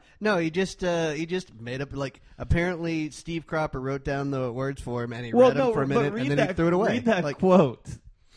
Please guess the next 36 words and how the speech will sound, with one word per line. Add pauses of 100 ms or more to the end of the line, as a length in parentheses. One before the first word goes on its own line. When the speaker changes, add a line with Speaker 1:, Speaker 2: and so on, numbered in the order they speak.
(480)
Speaker 1:
Yeah, (500)
uh,
it,
it
says, (100)
um, (1000)
yeah,
Redding
claimed
they
didn't
know
the
lyrics
of
the
song.
"I
use
a
lot
of
words
different
than
the
Stones
version,"
he
said. (260)
"That's
because
I
made
them
up."